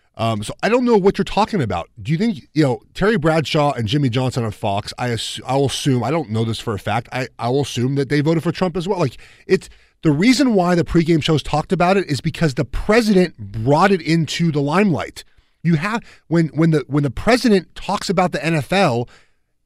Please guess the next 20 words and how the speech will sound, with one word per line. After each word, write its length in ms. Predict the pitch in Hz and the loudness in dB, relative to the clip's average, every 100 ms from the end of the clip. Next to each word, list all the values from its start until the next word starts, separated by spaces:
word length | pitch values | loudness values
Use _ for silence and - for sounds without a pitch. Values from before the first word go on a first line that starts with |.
| _ | _
it's 140 | 170 196 | 0 2
a 80 | |
story. 540 | 190 - 208 269 190 107 | 2 4 4 4 2 0
It 60 | |
has 280 | - - 208 | -6 -4 -4
to 100 | - | -2
be 120 | 196 | -2
talked 320 | 202 226 262 294 | 0 0 2 0
about. 380 | 170 85 - - _ _ _ 175 | 0 -2 -4 -18 _ _ _ -4
Like, 140 | 156 - _ _ | -4 -6 _ _
you're 200 | 170 202 | -2 -2
complaining 460 | 202 175 226 277 262 | -2 -4 -4 -2 -2
about 240 | 196 190 | -2 -4
the, 120 | 165 - | -8 -8
the 120 | 139 | -8
pregame 320 | - 208 208 | -4 -4 -2
shows 160 | 180 165 | -4 -4
talking 480 | - - 196 202 185 | -4 -2 -2 -2 -2
about 320 | 131 117 107 | -2 -4 -6
this 340 | 110 120 - | -8 -10 -10